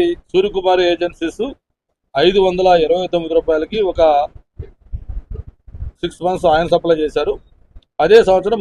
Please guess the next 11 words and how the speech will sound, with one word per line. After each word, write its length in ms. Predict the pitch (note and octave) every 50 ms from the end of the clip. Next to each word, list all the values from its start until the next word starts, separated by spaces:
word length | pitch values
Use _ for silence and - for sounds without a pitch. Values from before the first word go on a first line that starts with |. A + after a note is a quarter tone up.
| F#3
మళ్ళీ 180 | F3+ F#3+ A3 B3 A#3+ A3+ E3+ D#3 E3
ఐదు 120 | F3+ F#3 F#3+
వందల 320 | F#3+ F#3 F#3 F3+ F3+ F3 E3+
ఇరవై 160 | E3+ F3+ F3+ F3+
తొమ్మిది 200 | F3 E3+ E3 E3 D#3+
కాస్త 200 | E3 D#3+ - - A3 B3 - - - _ _ _ - - - - _ _ D3 D3
మూడు 180 | E3 F#3 F#3+ F#3 F3
వందల 160 | E3 D#3+ F3 F#3 E3
ఎనభై 180 | D#3 B2+ C#3+ C#3+ C#3
ఐదు 120 | C#3 C3+ C3+
అయ్యాయి. 160 | C3 B2+ A#2+